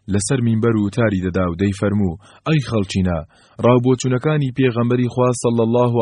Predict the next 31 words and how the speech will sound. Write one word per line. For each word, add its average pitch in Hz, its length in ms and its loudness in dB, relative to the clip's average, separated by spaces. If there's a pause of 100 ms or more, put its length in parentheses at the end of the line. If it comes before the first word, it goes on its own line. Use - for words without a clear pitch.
(100)
عليه 117 340 0
وسلم 110 360 -2
تەواو 110 360 2
بووە، 95 220 0 (440)
چونکە 107 320 -2
خوای 151 280 0
گەورە 110 300 2 (440)
لە 120 160 2
ڕێگای 127 360 4
وەحیەوە 117 640 2 (340)
پێی 127 240 0
پیشان 98 400 -2
داوە، 85 260 -2 (400)
بەڵام 101 300 0
لەلایەن 110 360 0
ئێمەوە 120 440 0
گومان 131 320 2
بردن 117 300 -2
و 104 200 0
زۆر 117 220 2
لە 110 100 -2
خۆکردنە.» 113 540 0 (500)
واتە 95 380 0 (540)
ئاینی 135 400 0
خوا 139 180 0 (140)
کامڵە 120 380 2
و 90 120 -4 (360)
زۆر 156 260 2
لە 120 100 0
خۆکردنی 113 540 0
ناوێ، 90 320 0